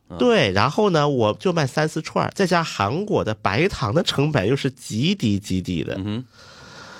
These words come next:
Speaker 2: 包括比如说，我当时大概看过一个价格，就阳-，就是那个阳光玫瑰，现在一串儿差不多也就个一百多块钱，
Speaker 1: 嗯。
Speaker 2: 一串儿。
Speaker 1: 嗯。
Speaker 2: 一串儿呢，那么大概有三十粒儿，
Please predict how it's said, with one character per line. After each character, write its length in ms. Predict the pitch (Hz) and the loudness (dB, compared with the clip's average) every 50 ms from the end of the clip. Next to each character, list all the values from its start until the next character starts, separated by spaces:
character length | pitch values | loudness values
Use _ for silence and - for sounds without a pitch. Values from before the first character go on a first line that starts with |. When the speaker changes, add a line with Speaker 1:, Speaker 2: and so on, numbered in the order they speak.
| - - - - - | -20 -20 -20 -8 0
Speaker 2:
包 160 | - 208 220 | 4 4 4
括 400 | 214 214 - 226 208 180 156 139 120 | 4 2 2 4 6 6 6 4 4
比 100 | - 98 | 2 2
如 160 | 98 104 123 | 4 4 4
说， 640 | 165 - - - 185 180 180 180 180 180 180 175 175 170 | 2 2 2 2 4 4 6 6 4 4 4 4 2 2
我 220 | - 127 101 95 | 2 2 2 4
当 180 | - 180 208 220 | 4 2 2 2
时 160 | - - 196 | -2 -6 -2
大 160 | - 196 190 | 0 0 2
概 140 | - 190 180 | 2 0 0
看 240 | - - - 233 202 | 0 0 0 0 2
过 100 | 135 98 | 0 0
一 40 | |
个 80 | 90 107 | -2 0
价 160 | - 113 104 | 0 0 0
格， 60 | 101 | 0
就 60 | 120 120 | -2 -2
阳-， 200 | - 139 143 - - | 0 0 0 0 0
就 100 | - 185 | -2 0
是 60 | 175 | 0
那 100 | 165 160 | 0 2
个 80 | 151 123 | 2 2
阳 140 | 110 110 131 | 2 4 4
光 160 | 170 185 170 | 2 2 2
玫 120 | 123 98 | 2 2
瑰， 200 | 214 - 180 156 | 2 2 2 2
现 260 | 143 - - 208 190 180 | 2 2 0 0 0 2
在 160 | 208 185 135 | 0 0 0
一 160 | 98 95 110 | 0 -2 -4
串 300 | 120 - - - 226 165 | -6 -8 -2 0 0 0
儿 80 | - - - - - - - - - - - - | 0 -4 -10 -20 -20 -20 -20 -20 -20 -20 -14 -12
差 240 | - - - 202 175 | -4 0 2 2 2
不 140 | 147 139 139 | 2 0 0
多 320 | - 151 156 156 160 160 | 2 4 4 4 4 4
也 260 | 156 131 101 87 85 90 | 4 4 4 4 2 0
就 420 | - - - 196 180 170 147 127 | -2 0 2 2 4 4 2 2
个 240 | - 127 113 104 - - | 2 2 2 2 2 0
一 60 | 190 | 0
百 140 | - 127 90 | 0 0 0
多 100 | 107 113 | 0 -2
块 140 | - 165 | -2 -4
钱， 280 | 127 - - - 104 - - _ | -4 -4 -6 -8 -8 -8 -10 _
Speaker 1:
嗯。 120 | - 113 113 | -6 -2 0
Speaker 2:
一 120 | 123 151 | 0 0
串 360 | 165 - - - - 349 302 | 0 -2 -4 -2 0 0 0
儿。 120 | 208 - - | 0 -4 -4
Speaker 1:
嗯。 260 | 104 107 107 101 92 87 - _ _ _ _ _ _ _ | -4 -4 -4 -4 -6 -8 -14 _ _ _ _ _ _ _
Speaker 2:
一 180 | - 135 175 | 0 0 0
串 240 | 170 - - 269 262 | 0 0 0 2 2
儿 40 | 226 | 2
呢， 80 | 196 170 | 2 2
那 100 | 185 190 | 2 0
么 60 | 190 | 2
大 160 | 190 190 185 | 0 0 0
概 80 | 185 185 | 2 0
有 80 | 139 | -2
三 280 | - - - 165 175 170 | -2 0 0 0 0 0
十 100 | - 120 | -2 -6
粒 100 | - 90 | -8 -8
儿， 120 | - - | -10 -12